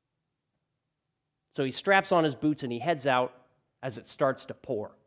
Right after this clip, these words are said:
It is a torrential downpour, like, can't see your hand in front of your face and it's dark even though it's five thirty at night kind of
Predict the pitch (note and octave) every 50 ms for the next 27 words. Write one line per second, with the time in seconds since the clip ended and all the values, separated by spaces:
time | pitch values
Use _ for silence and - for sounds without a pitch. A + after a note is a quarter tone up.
0 | _ _ _ _ _ _ _ _ _ _ _ _ D#3+ D#3 D#3+ C3+ C3+ B2+ B2+ -
1 | - D3+ C#3+ C3+ C#3 D#3+ D#3+ D#3 D3 - C3+ A#2+ G#2 A2+ A2+ G#2+ G#2 G#2 G#2+ -
2 | - A2 G#2 F#2 - _ - A#2 A#2+ A2+ - - _ _ - D#3+ E3+ E3 - -
3 | D#3 C#3+ C3 B2 C3 C3+ C#3 C3 C3 A#2+ G#2 - B2 B2 B2 A2 A2 G#2+ - -
4 | A#2 A#2 A2+ - - - A2+ A#2 A2 A2 A2 - A#2+ A#2 B2 A#2+ B2 A#2+ - -
5 | B2 A2+ A2 A2+ A2 A2+ A2+ A2 G#2+ - - A#2 A#2 A2+ A2 A2 - A#2+ A#2 G#2+
6 | G#2+ G#2+ F#2+ G#2 A2+ G#2 G#2+ G#2 - _ - A2 G2+ G#2 G2 -